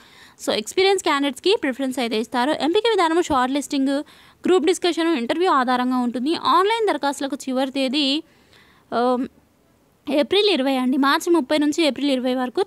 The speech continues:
చేసుకోవచ్చు. So పూర్తి వివరాలకు డబ్ల్యూడబ్ల్యూడబ్ల్యూ డాట్ హెచ్ఎస్ఎల్ వైజాగ్ డాట్ ఇన్ వెబ్సైట్‌ని విజిట్ చేయవచ్చు. So ఏపీ వాళ్ళకి ఇది మంచి అవకాశం అండి. ఇంట్రెస్ట్ ఉన్న క్యాండిడేట్స్ అప్లై అయితే చేసుకోవచ్చు. నెక్స్ట్ బెల్లో ప్రాజెక్ట్ ఇంజనీర్లు అండి. భారత ప్రభుత్వ రక్షణ మంత్రిత్వ శాఖకు చెందినటువంటి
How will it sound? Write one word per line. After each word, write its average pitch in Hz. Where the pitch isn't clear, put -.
చేసుకోవచ్చు. 247
So 370
పూర్తి 381
వివరాలకు 381
డబ్ల్యూడబ్ల్యూడబ్ల్యూ 302
డాట్ 277
హెచ్ఎస్ఎల్ 339
వైజాగ్ 269
డాట్ 240
ఇన్ 254
వెబ్సైట్‌ని 226
విజిట్ 269
చేయవచ్చు. 240
So 330
ఏపీ 285
వాళ్ళకి 320
ఇది 294
మంచి 269
అవకాశం 247
అండి. 240
ఇంట్రెస్ట్ 247
ఉన్న 330
క్యాండిడేట్స్ 262
అప్లై 254
అయితే 262
చేసుకోవచ్చు. 220
నెక్స్ట్ 392
బెల్లో 320
ప్రాజెక్ట్ 277
ఇంజనీర్లు 269
అండి. 262
భారత 359
ప్రభుత్వ 427
రక్షణ 359
మంత్రిత్వ 330
శాఖకు 320
చెందినటువంటి 294